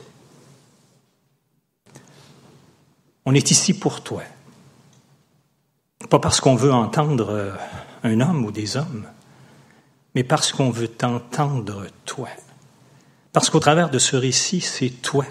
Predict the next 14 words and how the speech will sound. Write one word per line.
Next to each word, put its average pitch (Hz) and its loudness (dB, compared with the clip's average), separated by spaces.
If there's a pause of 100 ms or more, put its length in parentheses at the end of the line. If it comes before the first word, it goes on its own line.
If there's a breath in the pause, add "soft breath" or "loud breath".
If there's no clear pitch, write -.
qu'on 101 -6
veut 98 -12
voir. 95 -12 (1200 soft breath)
Et 147 4
c'est 180 4
ce - -4
que - -2
je - -4
te - -2
demande, 127 -2
Seigneur. 104 -6
Accorde-nous 151 2
cette 113 -2
grâce 120 -6